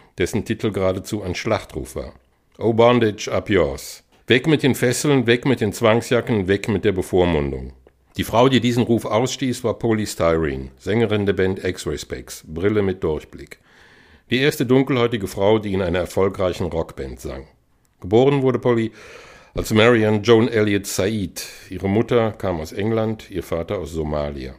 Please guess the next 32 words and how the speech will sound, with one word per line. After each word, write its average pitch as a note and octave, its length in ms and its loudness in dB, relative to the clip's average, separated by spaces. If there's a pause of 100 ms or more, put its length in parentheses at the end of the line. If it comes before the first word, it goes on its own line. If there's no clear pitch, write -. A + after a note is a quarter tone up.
Als - 200 -10
Kind D3 240 0
in C#3 80 0
den A2 140 0
fünfziger C3+ 540 -2
und F#2 100 -4
sechziger G2 420 -2
Jahren F2+ 380 -2 (420)
hatte G2 220 -4
Polly B2+ 340 4
bzw. F#2+ 640 -2
Marianne G2+ 500 2
unter F#2+ 180 -4
dem F#2 140 -2
alltäglichen G2 600 -2
Rassismus E2+ 560 -4
zu - 140 -10
leiden. C2 320 -10 (580)
Polly A#2+ 360 2
wurde G#2 280 2
weder G2 180 0
von F#2+ 160 -6
ihren E2+ 220 -6
schwarzen G2+ 560 -2
noch G#2 120 0
von G2+ 160 -4
ihren F#2 220 -2
weißen F#2 400 0
Mitschülerinnen D2+ 640 -4
und C#2 120 -12
Schülern D2 360 -8
akzeptiert. - 640 -12